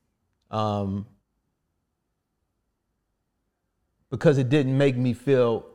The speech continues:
alone, which is some shit that you feel, it's a part of it, I think, for me at least. Um, don't necessarily start at the rock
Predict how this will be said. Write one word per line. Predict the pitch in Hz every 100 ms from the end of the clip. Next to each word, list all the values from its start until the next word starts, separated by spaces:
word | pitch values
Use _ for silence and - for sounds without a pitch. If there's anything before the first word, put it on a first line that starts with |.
| _ _ _
alone, | 117 104 117 135 135 117 107
which | 104 110
is | 117 -
some | 101
shit | - 123 -
that | 113 -
you | 113 101 _
feel, | 139 127 113 107 104 _ _ _ _
it's | -
a |
part | - - 170 151 139
of | 147
it, | 101 - - _ _
I | 90 98
think, | - 95 - _ _ _ _ -
for | 113
me | 123 113
at | 101
least. | 95 82 - _ _ _ _ _ -
Um, | 113 107 98 95 98 _ _ _ _ _ _ _ _ _ _ _ _ _ _ _ _ _ _ _ _ _ 117
don't | 185 254 - -
necessarily | 143 175 190 165 - 156 143 127 120
start | - - 127 120 - - _ _ _ _ _ _ _ _ _ _ _ _ _ _
at | 120 110 - -
the | 104
rock | 104 123 107